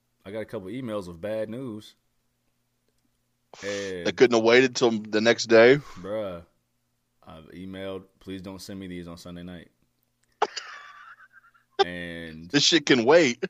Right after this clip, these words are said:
Speaker 1: Bro, so we have a Monday meeting every Monday, and H R, he didn't call me, he didn't text me.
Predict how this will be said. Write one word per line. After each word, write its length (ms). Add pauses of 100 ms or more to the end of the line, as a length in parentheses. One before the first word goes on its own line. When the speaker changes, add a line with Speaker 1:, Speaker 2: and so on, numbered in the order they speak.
(140)
Speaker 1:
Bro, 600 (520)
so 640 (760)
we 200
have 280
a 80
Monday 400
meeting 420
every 240
Monday, 560 (920)
and 140
H 380
R, 460 (1200)
he 60
didn't 240
call 240
me, 180
he 60
didn't 240
text 300
me. 180